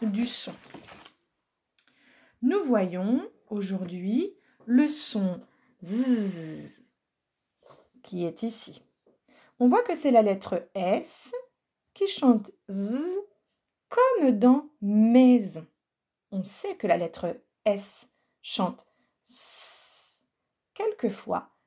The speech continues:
elle peut chanter Z comme dans maison. C'est ce que nous allons apprendre aujourd'hui. Je vous invite à prendre votre manuel pilotis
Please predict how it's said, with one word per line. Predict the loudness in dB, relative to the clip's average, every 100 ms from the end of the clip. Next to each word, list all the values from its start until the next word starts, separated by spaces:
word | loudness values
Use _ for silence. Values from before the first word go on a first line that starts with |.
| _
elle | 0 2 0
peut | -2
chanter | -2 -2 -2 -4 -8 -10 _ _ -14
Z | -6 -2 -2 -4 -6 -10 _ _ _ -2
comme | 0 2 0
dans | 0 2
maison. | 2 0 -4 -10 -14 _
C'est | -4 -4
ce | -2
que | -4
nous | -4 2 2
allons | 4 2
apprendre | 0 -2 -2 -2
aujourd'hui. | -4 -8 -12 -18 -20 -20 _ _ _ _ _ _ _ _ _ -20 _ -20 -20 -20 -16
Je | -4
vous | 0 2
invite | 2 0 -2 -2 -4 -4 -10 _ _ _ _ -10
à | -10
prendre | -2 0 0 -4
votre | -4 0 0 2
manuel | 2 2 0 -2 -6
pilotis | -10 -8 -8 -8 -6